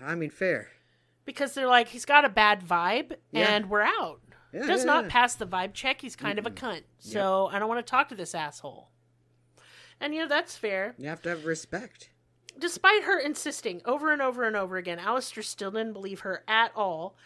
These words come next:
Speaker 2: because he was a prick.
Speaker 1: Yeah.
Speaker 2: He had to, like, make her prove it. So he got this idea, and he took her to a,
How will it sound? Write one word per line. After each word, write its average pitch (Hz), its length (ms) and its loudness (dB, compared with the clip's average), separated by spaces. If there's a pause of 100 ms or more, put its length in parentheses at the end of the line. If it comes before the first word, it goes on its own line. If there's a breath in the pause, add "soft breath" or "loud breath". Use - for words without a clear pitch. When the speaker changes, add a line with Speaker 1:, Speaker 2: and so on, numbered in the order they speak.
(460 loud breath)
Speaker 2:
because 247 280 -2
he 247 80 -2
was 214 180 0
a 202 60 -4
prick. - 500 -8 (140)
Speaker 1:
Yeah. 156 220 -2 (760)
Speaker 2:
He 269 120 -10
had 320 280 2
to, 262 480 -4 (580)
like, 233 320 4 (160)
make 247 200 0
her 254 120 0
prove 208 360 -4
it. - 120 -10
So - 80 -6
he 220 60 -2
got 262 160 6
this - 200 -8
idea, 208 340 0
and 185 120 -4
he 190 80 -8
took - 260 -6
her 311 100 0
to 208 340 -6
a, 190 340 -4